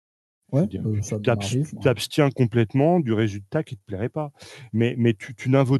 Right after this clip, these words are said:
Speaker 1: tu ne fais pas semblant de respecter le système, alors que si ça se passe bien, tu vas le respecter, et si ça se passe pas, pas comme tu l'avais entendu, tu vas, euh, tu vas faire un tour de passe-passe pour, euh,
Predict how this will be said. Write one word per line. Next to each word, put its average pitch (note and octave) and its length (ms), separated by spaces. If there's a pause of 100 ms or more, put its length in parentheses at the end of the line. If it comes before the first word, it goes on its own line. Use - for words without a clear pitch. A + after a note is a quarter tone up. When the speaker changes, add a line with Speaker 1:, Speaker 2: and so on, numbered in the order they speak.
(160)
Speaker 1:
tu - 120
ne A#2 60
fais C3+ 160
pas D3+ 180
semblant C#3 640 (480)
de G#2+ 120
respecter A2 500
le G#2 80
système, D#3 600
alors A2+ 200
que A#2 120
si A#2 140
ça C3 180
se - 80
passe B2 240
bien, B2+ 380 (400)
tu - 100
vas G2 100
le F#2+ 80
respecter, D3+ 760
et A2+ 40
si - 140
ça A2+ 160
se - 80
passe B2 160 (300)
pas, - 80 (200)
pas B2+ 120
comme A#2 260
tu - 100
l'avais G#2 200
entendu, A2 680 (460)
tu - 160
vas, A2+ 400
euh, F2 600
tu - 80
vas G2+ 60
faire G2+ 160
un G2+ 80
tour G2 160
de A2 100
passe-passe A#2+ 580
pour, B2 420
euh, F#2 280